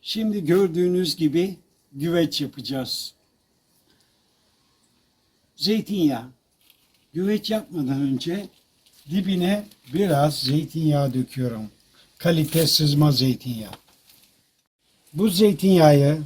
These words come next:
güzelce yapışmaması için etrafa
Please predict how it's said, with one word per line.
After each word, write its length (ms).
güzelce 800
yapışmaması 1080
için 480
etrafa 880